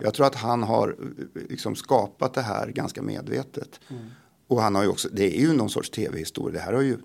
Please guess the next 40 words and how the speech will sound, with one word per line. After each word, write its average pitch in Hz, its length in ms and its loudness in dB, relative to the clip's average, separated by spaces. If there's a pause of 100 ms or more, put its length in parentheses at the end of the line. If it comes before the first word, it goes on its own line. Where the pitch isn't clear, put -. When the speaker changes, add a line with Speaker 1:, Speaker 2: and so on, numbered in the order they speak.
(300)
Speaker 1:
typ - 220 -4
aldrig - 300 -4
gjorts. - 180 -4
I - 80 -6
alla - 140 0
fall 127 200 2
inte 117 220 -2
i 101 220 -4 (260)
trehundratre 98 840 -2
avsnitt 92 520 -4
som - 120 -4
vi - 60 -4
kommer 101 260 0
ut - 180 -4 (440)
fram 113 200 -6
till. - 300 -12
Speaker 2:
Ja. 123 260 -12 (1160)
Nej, 131 120 -12
det 147 60 -4
är 139 40 -4
helt 143 180 -6
otroligt. 143 260 -6
Speaker 1:
Ja, 156 140 10
det 180 60 10
är 185 40 10
helt 196 160 6
otroligt. 147 400 0 (400)
Speaker 2:
Men, 180 160 0
men, 190 260 6
men 190 400 6
min 185 300 6
grundfråga 202 480 4
var 202 120 10
ju 170 60 8
lite 156 220 4
hur, 147 240 4
hur 151 120 4
din 202 440 4
då, 131 300 6
eh, 123 80 4